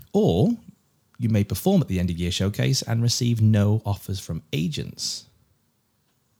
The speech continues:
Let's say you don't get an agent. That's okay. Their loss, right? You can still sign up to Spotlight, see all of the breakdowns that are available to members without an agent, which is sometimes limited.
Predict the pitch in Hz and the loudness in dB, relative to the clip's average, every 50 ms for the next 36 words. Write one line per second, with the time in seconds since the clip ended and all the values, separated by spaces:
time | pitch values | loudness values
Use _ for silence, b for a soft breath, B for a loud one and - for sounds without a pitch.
0 | _ - 226 190 165 - - 175 170 170 151 - - 127 131 120 123 _ - - | _ -10 -6 -2 0 0 2 2 2 0 -2 -4 -2 -2 -2 -2 -2 _ -2 0
1 | 113 101 92 76 - - - 76 87 82 78 73 - 76 64 - - - - _ | 0 2 0 -2 -6 -6 -6 -4 -4 -4 -4 -4 -6 -6 -8 -10 -14 -20 -20 _
2 | _ _ _ _ _ _ _ _ _ _ _ - 214 - - - 110 - - 90 | _ _ _ _ _ _ _ _ _ _ _ -6 -6 -6 -6 -8 -10 -6 -4 -4
3 | 156 202 - - - _ - - 104 110 95 87 82 - - - - 90 - - | -4 -4 -6 -12 -20 _ -6 -2 0 2 2 2 0 -4 -6 -6 -4 -2 -2 -2
4 | - - _ _ _ _ _ _ _ - 156 - 139 127 - - 120 123 120 - | -4 -10 _ _ _ _ _ _ _ -4 -2 0 0 0 2 2 2 2 4 2
5 | 117 113 101 - 110 - - - 123 - 117 120 127 120 - - b b b b | 2 2 0 0 0 0 2 0 0 0 0 -2 -2 -2 -4 -8 b b b b
6 | b b b b b b - - 147 143 - 139 135 139 139 120 120 - 127 127 | b b b b b b -2 0 0 2 2 4 4 4 4 2 2 4 4 2
7 | 123 - - 123 117 113 110 107 92 101 98 95 120 139 147 147 143 143 139 - | 2 4 2 4 4 4 4 2 2 2 2 2 2 2 2 2 2 0 0 0
8 | - 107 120 120 117 107 110 104 104 104 110 101 78 107 117 135 131 139 127 120 | 0 0 2 2 2 0 0 -2 -2 -2 -4 -2 0 2 2 2 4 4 2 2
9 | 123 123 - - - 101 98 - 101 101 107 - - 90 82 82 95 117 151 156 | 0 -2 -2 -2 0 0 0 2 2 2 0 0 -2 -6 -4 -4 -2 -2 0 0
10 | - - 147 143 143 | 0 0 -2 -2 -4